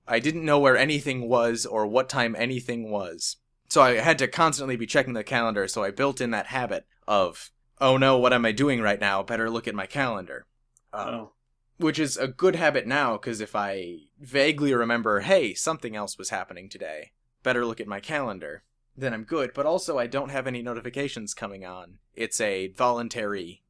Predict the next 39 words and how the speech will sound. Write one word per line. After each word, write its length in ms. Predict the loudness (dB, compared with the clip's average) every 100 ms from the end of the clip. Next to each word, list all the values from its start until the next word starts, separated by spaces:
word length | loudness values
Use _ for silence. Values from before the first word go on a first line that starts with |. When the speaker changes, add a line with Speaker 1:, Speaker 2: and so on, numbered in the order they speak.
| _
Speaker 1:
check 240 | -4 -2
my 100 | -4
calendar 480 | -4 -4 -4 -6 -10
thing. 400 | -12 -14 -14 _ _ _
The 100 | 2
only 220 | 2 2
thing 140 | -4 -4
Speaker 2:
Hmm. 40 |
Speaker 1:
that 80 | -4
I 40 | -4
do 200 | -4 -2
have 200 | -2 -4 -18 _
notifications 800 | -6 -6 -6 -8 -6 -6 -8 -10
for 320 | -10 -8 -6 -8
is 280 | -10 -10 -8
my 460 | -8 -10 -16 -18 _ _ -6
work 240 | -4 -2
schedule, 440 | -4 -6 -6 -14 -20 _
because 260 | -14 -10 -4
that 200 | -4 -4 _ _
varies 480 | -4 -2 0 0 -2
so 240 | 0 -2
much 420 | 0 -4 -4 -18 -20
throughout 340 | -8 -2 -2
the 80 | -4
week 400 | -10 -10 -12 -20 _ _ -6
that 320 | -2 -2 -2
I 120 | -6
just 240 | -4 -8
have 160 | -4 -4
a 60 | -4
ten 220 | -6 -6
and 200 | -8 -10
fifteen 340 | -12 -8 -8 -6
minute 200 | -8 -8
notification 800 | -10 -10 -8 -8 -6 -14 -18 -20 _
so 180 | -12
that 140 | -8 -8
I'm 300 | -10 -12